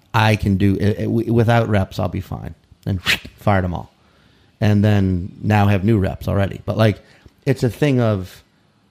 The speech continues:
me not being able to stand up to my representation, uh, hurt me professionally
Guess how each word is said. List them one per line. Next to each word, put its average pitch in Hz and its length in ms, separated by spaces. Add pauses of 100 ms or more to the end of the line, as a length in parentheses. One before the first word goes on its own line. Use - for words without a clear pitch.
(1120)
me 131 340
not 123 320
being 117 240
able 110 300
to - 140
stand 104 440
up 104 200
to 113 120
my 95 140
representation, 95 960 (1300)
uh, 101 520 (120)
hurt 160 240
me 90 320 (200)
professionally - 640